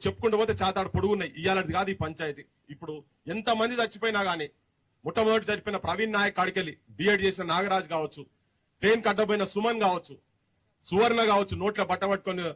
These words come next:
చచ్చిపోయిన సుమన్ కావచ్చు, క్యాంపస్ దగ్గర యాదయ్య కావచ్చు, అందరి సావులు కేవలం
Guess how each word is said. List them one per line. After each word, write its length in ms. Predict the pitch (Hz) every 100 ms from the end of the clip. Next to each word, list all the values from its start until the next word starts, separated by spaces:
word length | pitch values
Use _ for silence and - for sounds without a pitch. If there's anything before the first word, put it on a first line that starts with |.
| _ _
చచ్చిపోయిన 360 | 165 165 180 165
సుమన్ 240 | - 196 185
కావచ్చు, 280 | 147 143 120 - _ _ _ _ _ _ -
క్యాంపస్ 360 | 196 220 214 214
దగ్గర 160 | 208 190 175
యాదయ్య 300 | 220 226 214
కావచ్చు, 260 | 185 165 143 - _ _ 147
అందరి 320 | 233 247 247 -
సావులు 340 | 214 233 214 190 _ _ _ -
కేవలం 320 | 214 262 262